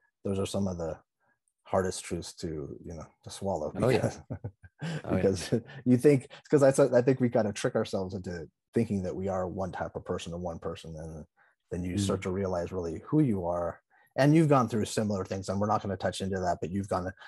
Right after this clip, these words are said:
Speaker 1: through certain life events that I've gone through.
Speaker 2: Mm.
Speaker 1: And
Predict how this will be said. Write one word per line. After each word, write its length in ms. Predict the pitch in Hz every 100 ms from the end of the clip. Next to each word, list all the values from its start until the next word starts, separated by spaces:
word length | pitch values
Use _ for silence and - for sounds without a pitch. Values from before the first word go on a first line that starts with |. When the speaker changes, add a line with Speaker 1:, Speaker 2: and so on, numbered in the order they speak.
| -
Speaker 1:
through 120 | - 131
certain 320 | - 123 113
life 300 | 104 107 -
events 360 | 104 101 90 -
that 120 | 98
I've 240 | 98 117
gone 260 | 110 95 92
through. 400 | - 95 92 90 - _
Speaker 2:
Mm. 120 | 110 120
Speaker 1:
And 520 | 117 92 90 90 95